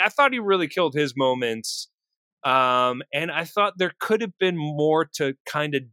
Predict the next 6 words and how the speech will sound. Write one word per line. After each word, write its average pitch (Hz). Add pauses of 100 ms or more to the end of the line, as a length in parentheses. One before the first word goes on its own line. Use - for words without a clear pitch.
dig 139
into 139 (500)
Devin's 131
character 113 (440)
alone 131
with 123